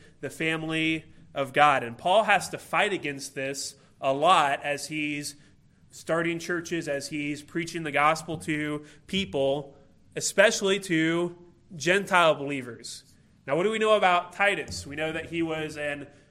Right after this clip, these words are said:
apostolic delegate. He was somebody that Paul appointed to be over the island of Crete. We also know that Titus was a Gentile. And we know that Titus was not circumcised either, because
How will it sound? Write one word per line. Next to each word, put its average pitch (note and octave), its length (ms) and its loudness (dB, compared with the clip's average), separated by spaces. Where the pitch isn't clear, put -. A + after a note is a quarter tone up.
apostolic E3 720 -4
delegate. E3+ 440 -2
He C#3+ 80 -10
was C#3 140 -8
somebody D3+ 260 -8
that C#3 240 -4
Paul E3 340 0
appointed F3+ 720 -6
to C#3 100 -12
be D#3+ 180 -2
over F3+ 220 -4
the D#3+ 140 -4
island E3 340 -2
of D#3 120 -10
Crete. F3+ 480 -8
We C#3 120 -4
also G#3+ 300 2
know F#3+ 140 0
that F3+ 180 0
Titus F#3+ 460 2
was E3+ 220 2
a F3 460 2
Gentile. C#3+ 720 -2
And C3+ 100 -4
we D#3 80 2
know F3 80 6
that E3+ 160 2
Titus F3+ 380 4
was C#3 140 -8
not D3+ 280 -4
circumcised C#3 920 -8
either, D#3 280 -8
because C3 560 -10